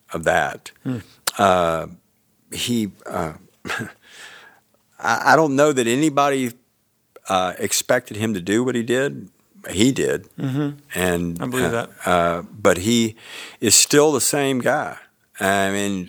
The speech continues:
Speaker 1: and I've known him for, what, thirty-four years?
Speaker 2: Hmm.
Speaker 1: And, uh, to every person that knows him would say the same. He's just, he's just that guy. And, uh, he, he knows he's, uh,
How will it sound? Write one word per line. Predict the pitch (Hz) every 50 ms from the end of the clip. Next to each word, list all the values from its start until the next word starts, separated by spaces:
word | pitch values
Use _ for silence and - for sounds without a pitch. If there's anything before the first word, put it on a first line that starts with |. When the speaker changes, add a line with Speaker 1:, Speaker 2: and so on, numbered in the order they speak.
| - - -
Speaker 1:
and | 104 98 92 87 -
I've | 110 113 127 135
known | 120 117 117 110
him | 107 104 92
for, | - 104 92
what, | 90 98 104 104 101 - -
thirty-four | - 117 107 104 104 - - 120 110 104 98
years? | 95 95 113 127 123 117 113 - - - - _ _ _ _ _ _ _ _ _ _ _ -
Speaker 2:
Hmm. | 123 120 101 - - - - - - - _ _ -
Speaker 1:
And, | - 92 90 90 87 92 85 - - _ _ -
uh, | 90 82 80 76 69 69 71 - - _ _
to | - 110 107
every | 110 127 131 139 147 127
person | 107 - 120 131 127 113 - 120 110 104
that | 101 87 85
knows | 101 104 110 117 113 - -
him | 101 92 90 90 90
would | 90 87
say | - 104 95 92
the | 87 90
same. | 82 - 92 92 95 95 92
He's | 90 90 90 90 80 -
just, | 92 82 80 82 - -
he's | 104 92 85 78 80
just | - 95 87 - -
that | 104 85 82 76
guy. | 90 92 92 107 85 53 - - - _ - - - - - - - - - -
And, | 95 90 87 90 87 82 80 - - _ - -
uh, | 92 82 78 73 69 69 - - _ _ _ _ _ _ _ _ _ _ _ _ _ _ _ _ _ _ _ _ _ _ _ _ _ _ _ -
he, | 98 101 107 110 107 101
he | 104 120 131 135
knows | 123 120 123 135 143 131 110 -
he's, | - 117 110 95 - - - - - - -
uh, | 104